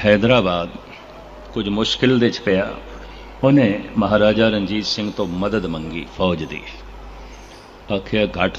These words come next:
ਤੋਂ ਘੱਟ ਇੱਕ ਹਜ਼ਾਰ ਖਾਲਸਾ ਮੈਨੂੰ ਚਾਹੀਦਾ ਹੈ, ਮੇਰੀ ਰਿਆਸਤ ਵਿੱਚ ਬਗਾਵਤ ਹੈ, ਮੈਥੋਂ ਕਾਬੂ ਨਹੀਂ ਹੋ ਰਹੀ।" ਮਹਾਰਾਜਾ ਸਾਹਿਬ ਨੇ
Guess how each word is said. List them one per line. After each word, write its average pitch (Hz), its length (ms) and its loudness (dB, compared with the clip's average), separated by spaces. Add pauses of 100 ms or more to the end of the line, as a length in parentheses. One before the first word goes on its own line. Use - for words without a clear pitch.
ਤੋਂ 117 140 4 (100)
ਘੱਟ - 260 -10 (1160)
ਇੱਕ 143 220 2 (100)
ਹਜ਼ਾਰ 95 320 0
ਖਾਲਸਾ 92 480 0
ਮੈਨੂੰ 90 300 0
ਚਾਹੀਦਾ 85 400 -2
ਹੈ, - 280 -14 (2000)
ਮੇਰੀ 101 260 2
ਰਿਆਸਤ 104 440 4
ਵਿੱਚ 98 120 2
ਬਗਾਵਤ 95 560 2
ਹੈ, 87 100 2
ਮੈਥੋਂ 98 300 -2 (360)
ਕਾਬੂ 101 300 2
ਨਹੀਂ 90 220 0
ਹੋ 69 140 -6
ਰਹੀ।" - 100 -12 (2000)
ਮਹਾਰਾਜਾ 107 460 2
ਸਾਹਿਬ 101 360 2
ਨੇ 104 200 0